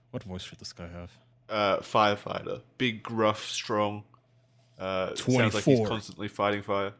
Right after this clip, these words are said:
Speaker 2: Yeah,
Speaker 1: Bit
Speaker 2: that's cool.
Speaker 1: older.
Speaker 2: Yeah. <laughs> Like, screaming because of all,
Speaker 1: <laughs>
Speaker 2: all, he's got hearing damage from, like, all the fire trauma, shit like that.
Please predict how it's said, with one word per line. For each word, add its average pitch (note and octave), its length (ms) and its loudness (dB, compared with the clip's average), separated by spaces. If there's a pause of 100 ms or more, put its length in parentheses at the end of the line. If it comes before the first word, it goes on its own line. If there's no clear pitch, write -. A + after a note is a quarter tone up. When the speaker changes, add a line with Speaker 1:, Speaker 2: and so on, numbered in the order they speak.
Speaker 2:
Yeah, A#2+ 180 6
Speaker 1:
Bit - 60 12
Speaker 2:
that's C#3 100 6
cool. C#3 100 6
Speaker 1:
older. B2 400 4
Speaker 2:
Yeah. F#2+ 280 -4
<laughs> - 40 -20 (1300)
Like, D#3+ 180 10
screaming D3 680 4
because C#3 320 6
of B3+ 100 8
all, B2 220 4 (180)
Speaker 1:
<laughs> - 180 -2
Speaker 2:
all, B2 440 6 (280)
he's C3+ 200 -2
got C#3 260 8
hearing C3 360 6
damage C3+ 380 6
from, B2 220 4
like, A#2+ 260 6 (400)
all A2+ 140 -6
the A#2 80 -2
fire A2 320 0
trauma, B2 460 2 (100)
shit G#3+ 140 -2
like A3 180 0
that. G#3+ 260 -6